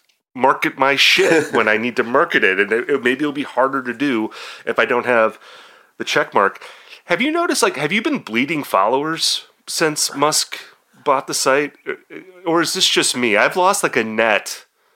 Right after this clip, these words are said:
Speaker 1: I've lost, like, a hundred and fifty followers or something like that, uh, which hasn't happened to this degree since Trump was
Speaker 2: Hmm.
Speaker 1: elected.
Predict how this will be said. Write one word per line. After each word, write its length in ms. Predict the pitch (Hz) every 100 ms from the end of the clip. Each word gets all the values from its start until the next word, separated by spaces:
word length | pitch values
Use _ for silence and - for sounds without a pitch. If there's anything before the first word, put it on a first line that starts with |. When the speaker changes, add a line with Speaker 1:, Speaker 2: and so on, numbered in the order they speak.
| _ _ _ -
Speaker 1:
I've 80 | -
lost, 200 | - 120
like, 100 | -
a 40 |
hundred 300 | 131 135 104
and 100 | 87
fifty 260 | 117 - -
followers 500 | 85 85 80 73 78
or 60 |
something 340 | - 76 73 71
like 180 | 73
that, 300 | - 82 - - - - - -
uh, 420 | - 98 90 92 -
which 160 | 120 139
hasn't 320 | 185 196 156
happened 460 | 151 151 139 120 _ _
to 140 | - 123
this 240 | 156 -
degree 680 | - 113 117 117 123 156 147 _ _ _
since 320 | - - 117 -
Trump 340 | - 117 139
was 120 | 180 180
Speaker 2:
Hmm. 60 |
Speaker 1:
elected. 440 | 175 196 185 208